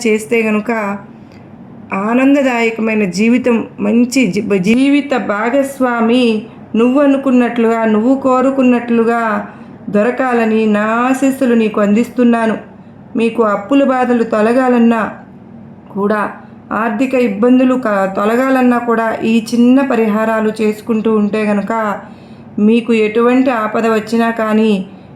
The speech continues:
నేను ఉన్నాననే మాత్రం అసలు మరచిపోవద్దు. ఖచ్చితంగా ఈ దుర్గమ్మ మీకు ఓదార్పునిస్తాను. మీ బాధను నాతో చెప్పుకోండి, ఖచ్చితంగా నేను మీకు సహాయం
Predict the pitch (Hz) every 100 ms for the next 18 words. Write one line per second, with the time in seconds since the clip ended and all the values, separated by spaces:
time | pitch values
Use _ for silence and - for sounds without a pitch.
0 | - 220 247 277 277 220 226 254 294 285
1 | 269 254 233 214 208 220 247 - 269 254
2 | - - 208 233 233 226 196 202 240 233
3 | 220 190 202 - - - - - 208 208
4 | 269 269 254 247 220 196 208 196 233 247
5 | 233 214 208 202 196 208 247 240 214 208
6 | - 247 240 - - - - - - -
7 | 208 226 254 269 262 269 277 254 226 240
8 | 262 262 247 269 285 277 247 202 - -
9 | - - - 220 214 - 302 302 302 294
10 | 262 240 226 214 214 208 196 190 233 233
11 | 220